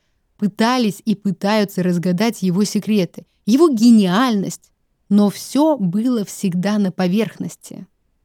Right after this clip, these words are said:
Энди Уорхол ел самую простую пищу, был крайне любопытен и отзывчив,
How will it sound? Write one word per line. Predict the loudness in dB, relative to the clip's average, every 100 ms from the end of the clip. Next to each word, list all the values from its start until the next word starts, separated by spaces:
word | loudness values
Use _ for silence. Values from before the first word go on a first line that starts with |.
| _
Энди | 4 6 6
Уорхол | 2 0 0 -4 -4
ел | -2 -2 -4
самую | -4 0 2 2
простую | 2 -2 -2 -2 -2
пищу, | -2 -8 -8 -8 -16 -18 _ _
был | -2 0
крайне | 2 2 4 4
любопытен | 2 0 -2 -4 -2 0 0
и |
отзывчив, | 0 -2 -4 -6 -6 -10 -12